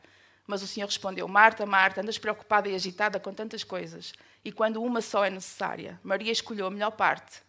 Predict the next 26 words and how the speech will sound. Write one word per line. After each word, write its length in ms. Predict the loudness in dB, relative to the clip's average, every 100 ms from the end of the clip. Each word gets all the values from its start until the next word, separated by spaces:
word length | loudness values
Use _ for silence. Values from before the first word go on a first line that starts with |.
| _ -18
que 100 | -6
não 120 | -6
lhe 80 | -6
será 260 | -8 -8
tirada." 440 | -8 -10 -10 -10 -18 _ _ _ _ _ _ _ _ -6
<clears throat> 340 | -4 -6 -10 _ _ _ _ _ -8
Oh, 540 | -2 0 2 -2 -6 -12 _ _ _
<laughs> 640 | -16 -16 -20 _ _ _
se 140 | -20 -6
fôssemos 360 | -6 -4 -8
falar 300 | -2 2 2
sobre 320 | 2 -8 -10
isto, 260 | -14 -16 -20 _ _ _ _ _ _ _ _ _ _ _
podíamos 560 | -10 -2 -2 -2 -4
ter 260 | -2 0 0
uma 240 | -2 -2
sessão 580 | -4 -6 4 4 4 -2 -10 _ -20 -20
de, 440 | -10 -6 -6 -6 -10 -10
de 220 | -8 -8
três 340 | -2 2 2
meses 440 | 2 -2 -4 -6 -6
a 60 |
falar 320 | -2 2 4 4
só 220 | 2 0
sobre 320 | 0 -10 -10
isto. 280 | -14 -14